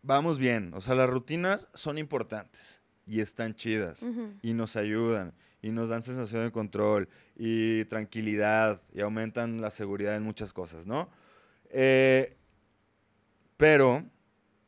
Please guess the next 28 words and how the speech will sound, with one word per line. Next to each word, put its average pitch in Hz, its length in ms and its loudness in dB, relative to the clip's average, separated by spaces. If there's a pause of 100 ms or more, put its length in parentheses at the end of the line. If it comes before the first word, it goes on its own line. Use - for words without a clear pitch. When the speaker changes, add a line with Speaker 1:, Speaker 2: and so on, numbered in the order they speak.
Speaker 1:
hablemos 117 640 2 (260)
de 123 340 2 (180)
salir 113 460 -2
de 113 140 2
la 92 140 -6
famosa 98 460 -6
zona 95 280 -6
de 92 60 -6
confort, - 400 -18 (1500)
que 131 140 0
también 143 560 0
es 131 280 -2
un 135 120 -6
tema 135 280 0
que 120 200 -8
creo 117 440 0
que 117 120 -4
se 110 200 -4
ha 104 80 2
bombardeado 110 600 0
mucho 110 380 -6
en 104 200 -8
la 101 200 -4 (120)
cultura 110 500 -2
pop 110 340 2 (280)
últimamente, 107 880 -4
del 98 200 -4
famoso 101 680 -4